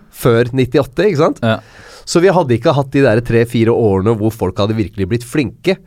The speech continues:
Speaker 1: Men svenskene hadde hatt det, og de kom inn som superproffe, og det var Ken her, og Ayo der, og s-, Rushak og Pet-, altså det var liksom en bra gjeng med superskilled M Cs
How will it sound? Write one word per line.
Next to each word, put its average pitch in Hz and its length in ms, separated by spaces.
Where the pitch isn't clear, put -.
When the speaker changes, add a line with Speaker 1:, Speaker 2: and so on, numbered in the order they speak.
Speaker 1:
Men 135 120
svenskene 127 400
hadde 131 160
hatt 117 160
det, 135 140
og 139 80
de 123 100
kom 120 240
inn 107 140
som 110 240
superproffe, - 920
og 127 160
det 113 80
var 117 160
Ken 117 400
her, 107 320
og 117 160
Ayo 120 480
der, 117 500
og 127 140
s-, 123 160
Rushak 113 640
og 147 160
Pet-, 113 240
altså 127 220
det 139 80
var 135 100
liksom 113 220
en 123 140
bra 101 320
gjeng 139 400
med 123 160
superskilled 110 1160
M 117 180
Cs 139 380